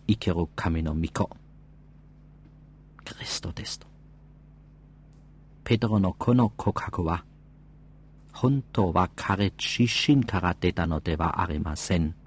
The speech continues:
主イエスが祈ってくださったのです。その祈りの答えとしてペトロは、このイエスが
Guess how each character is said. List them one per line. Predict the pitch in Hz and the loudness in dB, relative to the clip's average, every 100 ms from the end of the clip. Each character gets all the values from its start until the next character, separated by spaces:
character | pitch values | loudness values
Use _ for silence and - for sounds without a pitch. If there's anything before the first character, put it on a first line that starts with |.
| - - - - - - - - - - - - - - | -20 -20 -20 -20 -20 -20 -20 -20 -20 -20 -20 -20 -20 -12
主 | - - 147 - | -6 6 6 6
イ | 98 107 | 4 4
エ | |
ス | - 143 | 4 4
が | 139 - | 4 4
祈 | 107 101 | 4 6
っ | 104 | 4
て | - | 2
く | - | -2
だ | 92 | -2
さ | 85 85 | -2 -6
っ | |
た | - 85 | -6 -8
の | 87 | -6
で | 101 | -6
す。 | - - - - - - - - - - - - - | -6 -10 -14 -20 -20 -20 -20 -20 -20 -20 -20 -20 -18
そ | - - 135 | -12 4 6
の | 147 - - | 6 4 4
祈 | 104 101 104 127 | 6 6 4 4
り | 131 | 6
の | 113 | 4
答 | 107 - 101 - - 117 127 151 | 2 0 0 0 -2 0 4 4
え | |
と | 156 - 139 | 2 0 0
し | - | 0
て | - 160 | 0 2
ペ | - 110 | 4 2
ト | |
ロ | 87 85 | 2 4
は、 | 95 107 - - - - - - - - - - - | 4 4 0 -20 -20 -20 -20 -20 -20 -20 -20 -20 -16
こ | - 131 | 0 4
の | 135 123 - | 4 4 0
イ | 101 | 2
エ | 98 | 2
ス | - 87 | 2 -2
が | 85 107 | 2 2